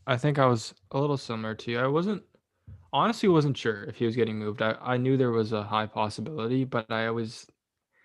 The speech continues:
I don't know, I knew the package had to be right for him, and I knew Masai, um, he's pretty smart with his deals, right? Like, he's gonna get something back, um, if he's giving you a, a pretty great asset there. So, um,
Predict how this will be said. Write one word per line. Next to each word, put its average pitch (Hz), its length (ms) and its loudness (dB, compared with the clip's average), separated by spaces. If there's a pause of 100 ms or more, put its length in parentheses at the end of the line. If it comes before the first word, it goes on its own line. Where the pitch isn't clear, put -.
(300)
I 160 60 4
don't 139 100 6
know, 107 100 0
I 117 120 4
knew 147 180 8
the 151 80 2
package 110 400 4
had 110 140 4
to 107 80 2
be 104 120 2
right 101 240 0
for 113 120 0
him, 104 180 0
and 107 100 2
I 107 40 4
knew 110 180 4
Masai, 104 640 0 (400)
um, 104 380 -4 (800)
he's 131 160 2
pretty 170 180 6
smart 117 320 0
with 107 120 -6
his 110 180 -2
deals, 104 340 -10
right? 113 240 0 (120)
Like, 127 140 -10
he's 120 280 0
gonna 120 180 0
get 110 220 -2
something 110 320 -4
back, 104 400 0 (560)
um, 104 280 0
if 104 120 -4
he's 107 160 6
giving 107 280 6
you 107 200 4
a, 104 180 -2
a 120 80 -8
pretty 107 260 -6
great 104 260 -6
asset 101 440 -8
there. 104 160 -6
So, 104 340 -8 (640)
um, 104 480 -8